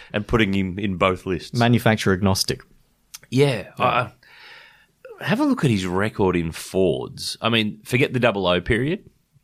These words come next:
Speaker 1: Um,
Speaker 2: Which
Speaker 1: that, that didn't deliver at Bathurst.
Speaker 2: But
Speaker 1: Could
Speaker 2: admittedly,
Speaker 1: have, but
Speaker 2: could have,
Speaker 1: could have.
Speaker 2: and
Speaker 1: Yeah,
Speaker 2: it was
Speaker 1: but
Speaker 2: up,
Speaker 1: we d-,
Speaker 2: was up
Speaker 1: we
Speaker 2: front.
Speaker 1: don't deal in could haves, Will. We deal in what
Speaker 2: <laughs>
Speaker 1: did. So, oh three, runner-up. oh four, runner-up. In
Speaker 2: Hmm.
Speaker 1: cars that were not really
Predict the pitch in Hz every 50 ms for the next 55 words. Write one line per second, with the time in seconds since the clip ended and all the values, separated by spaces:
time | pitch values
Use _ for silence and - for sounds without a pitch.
0 | _ _ - 90 87 85 82 82 90 90 _ _ - 151 175 170 78 76 - 120
1 | 117 98 110 107 104 98 98 92 92 87 82 87 78 - 90 87 95 165 143 -
2 | - 170 190 - - 113 110 135 147 160 160 - 92 - - - 214 127 92 110
3 | 170 196 - 262 196 120 - 127 120 117 110 - - - - - - - 131 127
4 | 143 147 139 151 160 147 131 127 127 151 143 131 147 143 - 127 120 123 123 135
5 | 156 - - 123 127 127 123 120 117 110 - - 107 101 101 87 78 73 71 -
6 | - 208 160 143 - 82 - - 107 113 113 117 107 110 107 110 110 113 - -
7 | - - 98 92 85 71 64 - _ - - - - - - _ - - - 127
8 | 123 120 123 - _ - - 147 147 151 - 123 117 123 127 151 156 - - 110
9 | 107 98 101 101 95 85 - - _ _ _ _ _ _ _ - 113 113 113 -
10 | 120 123 123 131 - - 98 107 101 95 85 71 - - - 110 113 107 - 131
11 | 117 104 101 92 104 - - 98 104 98 95 92 87 - - 73 87 90 87 85
12 | 82 82 82 -